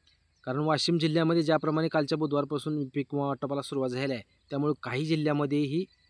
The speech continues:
पीक विमा वाटपाला सुरुवात झालेली आहे. काही जिल्ह्यामध्ये कॅल्क्युलेशनची प्रक्रिया अजून चालूच आहे, त्यामुळे इतर जिल्ह्याचेही पैसे कॅल्क्युलेशन असो किंवा, अ,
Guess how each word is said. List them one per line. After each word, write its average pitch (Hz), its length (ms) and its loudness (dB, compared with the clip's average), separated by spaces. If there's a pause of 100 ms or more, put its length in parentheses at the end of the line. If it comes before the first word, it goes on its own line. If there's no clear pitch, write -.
पीक 127 180 -4
विमा 135 100 0
वाटपाला 131 340 -2
सुरुवात 120 340 0
झालेली 107 320 -6
आहे. - 100 -20 (760)
काही 143 200 4
जिल्ह्यामध्ये 156 440 6
कॅल्क्युलेशनची 156 640 4
प्रक्रिया 156 520 4
अजून 143 180 0
चालूच 135 440 4
आहे, 98 240 -2 (920)
त्यामुळे 160 320 6
इतर 165 240 6
जिल्ह्याचेही 165 580 2
पैसे 175 380 0
कॅल्क्युलेशन 151 520 2
असो 156 280 0
किंवा, 147 420 2 (600)
अ, 143 60 -4